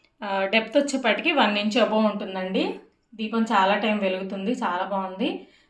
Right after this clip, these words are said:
స్వామివారి దీపం కాస్ట్ వచ్చేపాటికి మనకి నైన్ హండ్రెడ్ రూపీస్ అండి, తొమ్మిది వందల రూపాయలు. చాలా బాగుంది. నెక్స్ట్ మనకి శంఖచక్ర దియా అండి, న్యూ ప్యాటర్న్ వచ్చింది, చాలా బాగుంది.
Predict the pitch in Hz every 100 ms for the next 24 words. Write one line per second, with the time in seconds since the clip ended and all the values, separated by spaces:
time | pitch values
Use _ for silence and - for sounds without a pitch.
0 | _ - 214 208 233 220 233 240 247 214
1 | 214 - 196 226 208 202 196 196 302 254
2 | 196 233 254 226 233 226 202 226 226 214
3 | 202 339 - - 214 202 208 208 208 196
4 | 185 190 185 247 427 - - 175 190 196
5 | 196 190 196 277 466 - _ _ _ _
6 | _ _ _ _ _ _ _ _ _ _
7 | _ _ 226 220 - 269 269 233 285 392
8 | 453 277 226 202 269 269 240 226 226 220
9 | 202 214 349 453 262 233 233 240 233 247
10 | 220 - 208 240 294 226 185 196 226 220
11 | 202 196 202